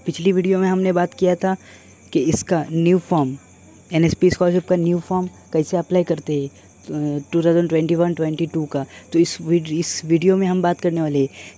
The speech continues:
कि रिन्यूअल form टू थाउजेंड ट्वेंटी वन ट्वेंटी टू का रिन्यूअल जो है वो apply कैसे करें। जैसे पहले, अ, कई लोगों ने new form apply किया, तो अभी वो रिन्यूअल कैसा उसको कर सकते हैं। तो ये आज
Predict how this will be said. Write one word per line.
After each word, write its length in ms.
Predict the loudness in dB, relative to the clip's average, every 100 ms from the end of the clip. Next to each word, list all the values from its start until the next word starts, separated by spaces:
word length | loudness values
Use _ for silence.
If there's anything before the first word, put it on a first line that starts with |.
| 0
कि 120 | 2
रिन्यूअल 440 | 4 2 2 2
form 280 | 2 -2 -2 -4
टू 120 | 0
थाउजेंड 240 | 2 2 0
ट्वेंटी 300 | 0 0 0
वन 220 | 0 -2
ट्वेंटी 320 | -2 -4 -4
टू 160 | -4 -4
का 140 | -2
रिन्यूअल 420 | -2 0 0 0
जो 200 | 0 -2 -4 -10 -14 -4
है 180 | -2 -2
वो 340 | -6 -8 -10 -14
apply 280 | -10 -4 -2
कैसे 240 | 0 -2
करें। 260 | -2 -2 -4
जैसे 240 | -4 -6
पहले, 440 | -4 -2 -2 -2 -4
अ, 320 | -6 -10 -8 -10 -6
कई 160 | -4 -2
लोगों 280 | -2 -4
ने 140 | -4 -6 -10 -6 0
new 180 | 2
form 220 | 2 2 2
apply 280 | 2 0
किया, 180 | 0 -2
तो 120 | -2
अभी 260 | -4 -2 -2
वो 80 | 0
रिन्यूअल 420 | 0 -2 0 0
कैसा 260 | 0 0 -2
उसको 220 | -2 -6
कर 120 | -6
सकते 340 | -8 -12 -8
हैं। 80 | -10 -10 -18 -8
तो 60 | -4
ये 440 | -2 0 0 -2 -8 -20 -20 -20 -20 -20 -6
आज 160 | -4